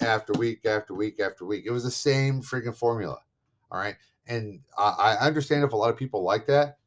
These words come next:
but that doesn't real-, I mean, that's not really a story. That's just you, uh, uh, that's just you doing a series of things until you die. Uh, th-, this, I believe, with the story of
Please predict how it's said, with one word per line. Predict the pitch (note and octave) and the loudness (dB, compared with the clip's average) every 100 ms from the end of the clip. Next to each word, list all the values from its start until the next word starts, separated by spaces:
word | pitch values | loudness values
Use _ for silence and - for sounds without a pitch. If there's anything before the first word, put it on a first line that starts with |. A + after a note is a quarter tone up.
| _ _ _ _ | _ _ _ _
but | G#2 G#2+ | -2 2
that | A#2+ A#2 - - _ _ | 2 2 -2 -20 _ _
doesn't | - C#3 C3 A#2+ G#2+ | 4 6 4 0 -2
real-, | A#2+ A2 | -2 0
I | A#2 | -4
mean, | A2+ G2+ | -4 -2
that's | A2 G#2 - - | -2 -2 -14 -4
not | A#2 A2+ G2+ | -2 -2 -2
really | G#2 G#2+ F2 | 0 2 0
a | C#2 | -6
story. | - - B2 B2+ C3 B2+ | -14 -4 0 2 0 0
That's | G2 - - | -4 -6 -14
just | F2 G2+ F#2+ - - | -6 -4 -4 -8 -20
you, | F2+ G#2 A2+ A2+ G2+ F2 E2+ G#2+ | -14 -8 -4 -2 -4 -6 -14 -10
uh, | G#2+ F2+ A2 | -10 -8 -10
uh, | G2 A2+ | -10 -6
that's | G#2+ - | -6 -8
just | A2 - | -14 -14
you | G#2 G#2+ | -12 -10
doing | F#2+ F#2+ G2 | -8 -8 -8
a | E2+ | -10
series | - G#2 G2 | -6 -4 -4
of | D#2 | -10
things | - G2 E2+ | -12 -12 -14
until | - F2 | -10 -8
you | E2+ | -8
die. | C#2+ G#2 G2+ F2+ - _ _ _ _ - | -4 0 0 -2 -6 _ _ _ _ -8
Uh, | G2 F2+ E2+ | -4 -4 -6
th-, | E2+ D#2+ _ _ - _ G2 E2+ | -14 -18 _ _ -20 _ -20 -6
this, | A2+ D3 F3 - - _ _ _ _ _ - | 6 8 6 0 -14 _ _ _ _ _ -4
I | A2 | -2
believe, | G#2+ A2 A2+ G#2 | 0 2 2 2
with | G#2 G#2 | 0 0
the | F#2 | -6
story | - A#2+ A2+ A2 F#2 | -4 0 2 2 0
of | F#2 F2 E2+ | -4 -4 -6